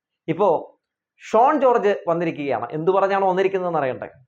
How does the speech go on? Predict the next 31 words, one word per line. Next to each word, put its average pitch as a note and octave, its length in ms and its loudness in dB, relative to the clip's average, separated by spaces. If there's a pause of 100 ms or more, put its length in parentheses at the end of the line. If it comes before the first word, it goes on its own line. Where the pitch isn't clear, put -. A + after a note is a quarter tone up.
(160)
അതായത് E3 300 2
അബുദാബിയിലെ D#3 600 0
കൊമേഴ്ഷ്യൽ F#3+ 640 0
ബാങ്കിൽ C3+ 420 -6 (840)
ഈ D3 320 0
വീണ G3+ 680 0
വിജയന്റെ E3+ 680 2
Exalogic F3+ 600 0
കമ്പനിക്ക് C#3+ 360 -4
ഒരു C#3 80 0
അക്കൗണ്ട് C#3 380 -2
ഉണ്ട് A2+ 140 -8
അത്രേ. - 180 -14 (680)
ആ D#3+ 80 2
അക്കൗണ്ടിലേക്ക്, F3 760 -2 (640)
ഏ, C#3 120 -4
ഈ C#3 120 -12
പി F#3 240 -2
ഡബ്ല്യു F#3+ 280 2
സിയും E3 340 -4
അതുപോലെ E3+ 340 0
തന്നെ D#3+ 400 -2
എസ് D#3+ 240 -2
എൻ A3+ 100 2
സി, F#3+ 460 -4
ഏ, D3 40 -2
ലാവലിംഗ് E3 460 0
കമ്പനിയും D#3 420 -6
ഒക്കെ C3 300 -6 (180)
കോടിക്കണക്കിന് F3 920 -2
രൂപയാണ് C#3+ 480 -2